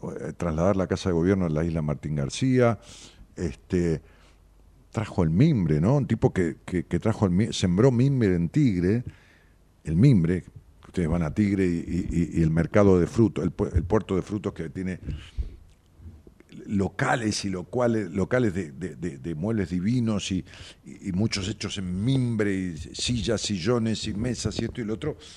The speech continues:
Sarmiento dijo, "De esto"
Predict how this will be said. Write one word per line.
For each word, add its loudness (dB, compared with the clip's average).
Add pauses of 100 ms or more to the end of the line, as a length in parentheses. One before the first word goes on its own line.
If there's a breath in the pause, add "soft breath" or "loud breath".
(300 loud breath)
Sarmiento -2
dijo, 0 (500 loud breath)
"De 4
esto" 2